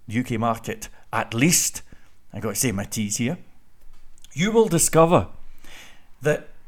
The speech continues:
there are tons of Laravel jobs out there. However, the salary for those jobs ranges from twenty thousand to thirty thousand per year.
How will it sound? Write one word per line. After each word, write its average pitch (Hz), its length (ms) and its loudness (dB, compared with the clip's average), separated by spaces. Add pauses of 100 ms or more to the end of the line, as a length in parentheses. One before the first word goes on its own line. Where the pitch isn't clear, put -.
(160)
there 151 260 4
are 175 260 2
tons 165 380 2
of 117 120 0
Laravel 117 640 6
jobs 127 360 6
out 165 240 4
there. 110 260 2 (580)
However, 151 600 6 (560)
the 123 140 0
salary 175 720 6
for 123 280 2
those 127 360 4
jobs 113 640 4 (880)
ranges 135 920 6 (540)
from 107 260 0
twenty 139 500 8
thousand 117 600 4
to 110 100 -6
thirty 110 460 0
thousand 110 640 2
per 110 220 12
year. 107 520 2